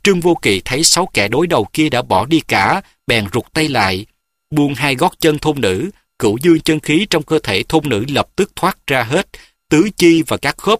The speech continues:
hầu như chẳng còn chút hơi sức nào. Trương Vô Kỵ chợt hiểu, vội dùng hai ngón tay cái ấn nhẹ vào huyệt ti trúc không ở đuôi lông mày, hơi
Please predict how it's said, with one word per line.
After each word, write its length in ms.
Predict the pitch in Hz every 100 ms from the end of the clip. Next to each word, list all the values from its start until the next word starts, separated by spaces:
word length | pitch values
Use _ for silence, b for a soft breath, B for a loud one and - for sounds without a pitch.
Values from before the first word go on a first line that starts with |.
| -
hầu 220 | 120 98
như 200 | 123 151
chẳng 220 | 151 107 110
còn 220 | - 98
chút 220 | 87 180 -
hơi 120 | 147
sức 300 | - - -
nào. 280 | 110 92 87 _ _ _ _
Trương 140 | 190 180
Vô 180 | 180 165
Kỵ 200 | 101 98 -
chợt 240 | 107 -
hiểu, 360 | 98 95 147 208 _ _
vội 180 | 120 110 117
dùng 180 | 113
hai 200 | 98 156
ngón 200 | 147 170
tay 160 | - 147
cái 380 | - 135 165 208
ấn 220 | - 160 202
nhẹ 220 | 113 101
vào 200 | - 104
huyệt 220 | 101 98 -
ti 180 | 151 156 -
trúc 180 | 220 -
không 300 | 160 156 160 _
ở 220 | 107 101 143
đuôi 180 | 165 156
lông 220 | 151 127
mày, 280 | 110 95 87 b b _
hơi 300 | 170 180 180